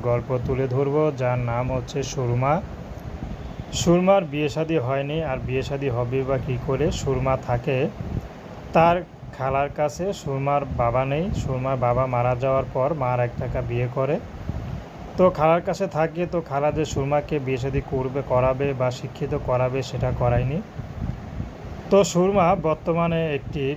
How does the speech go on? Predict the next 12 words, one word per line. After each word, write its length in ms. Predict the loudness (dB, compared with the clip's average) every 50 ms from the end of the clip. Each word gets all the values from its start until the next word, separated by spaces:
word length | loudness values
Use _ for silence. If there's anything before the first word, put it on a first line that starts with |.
| -4
রিসেপশন 460 | -6 -6 -6 -8 -8 -6 -4 -4 -2 -2 -2 -2 -4 -4
অফিসে 280 | -4 -6 -4 -4 -6 -2 0
চাকরি 280 | 0 0 2 2 0 0 2 2
করে। 180 | 2 2 2 0 -2 -6 -10 -10 -12 -12 -12 -14 -16 -16 -16 -16 -16 -16 -16 -16 -16 -16 -16 -16 -16 -12 0 4 6
এলাকার 340 | 6 6 6 6 2 0 2 0
মধ্যে 260 | -2 -2 0 2 4 4 4 2 0
একটা 200 | -2 -2 0 0 0 0
অফিস 220 | -2 -4 -6 -6 -6 -6
আছে 180 | -6 -4 -6 -8 -8 -8 -12 -16 -18 -18 -16 -16 -14 -4 0
কেবল 280 | 0 2 4 4 4 4 4
অপারেটর, 500 | 4 2 2 2 2 0 0 0 0 0 -2 -4 -8 -12 -12 -10 -10 -8 -8 -8 -8 -10 -8 -4
তো 60 | -2